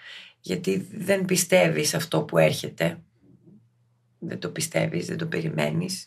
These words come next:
δεν το θέλεις, έτσι κι αλλιώς. Αλλά ναι, νομίζω ότι, όχι νομίζω, δεν είπε κανείς τίποτα.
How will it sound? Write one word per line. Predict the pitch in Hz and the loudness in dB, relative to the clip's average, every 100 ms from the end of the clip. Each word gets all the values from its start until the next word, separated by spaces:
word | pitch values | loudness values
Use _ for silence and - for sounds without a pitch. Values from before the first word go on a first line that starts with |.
| _ | _
δεν | 196 | -2
το | 175 | 0
θέλεις, | 165 208 - - - - | 4 4 4 -2 -10 -14
έτσι | - | -8
κι | - | -6
αλλιώς. | 143 - - - - - - - - - - - - - - - - - - | -6 -8 -14 -20 -20 -20 -20 -20 -20 -20 -20 -20 -20 -20 -20 -20 -20 -20 2
Αλλά | 190 190 190 | 4 6 4
ναι, | 190 160 160 - _ - | 4 4 2 -6 _ -8
νομίζω | 180 180 190 185 | -4 -2 0 -2
ότι, | - - | -6 -4
όχι | 190 190 | -4 -2
νομίζω, | 196 175 160 185 - | -2 0 0 -2 -6
δεν | - 220 | -2 0
είπε | 208 214 | 0 -2
κανείς | - 196 190 | -4 -6 -8
τίποτα. | - - | -10 -16